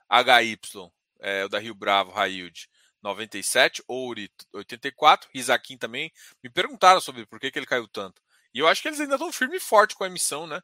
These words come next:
A emissão a cem. Será que? Eu acho que é um dos, dos F Is de papel com maior deságio,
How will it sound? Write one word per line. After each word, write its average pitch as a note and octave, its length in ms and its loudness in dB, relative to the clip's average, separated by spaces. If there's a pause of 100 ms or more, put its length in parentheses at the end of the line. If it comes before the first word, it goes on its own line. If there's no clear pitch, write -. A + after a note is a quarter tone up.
(140)
A A#2 40 -10
emissão B2 260 -4
a D4+ 80 -2
cem. D3+ 420 -2 (100)
Será - 260 -4
que? - 220 -16 (1120)
Eu B2 160 2
acho - 140 2
que - 60 -10
é G3+ 40 -6
um F#3+ 80 -12
dos, A2+ 280 -18
dos G#2 260 -12
F C3+ 240 0
Is C#3+ 80 -10
de C3 60 -10
papel - 280 0 (380)
com C#3+ 140 -8
maior C3 580 4 (1700)
deságio, A#2 800 4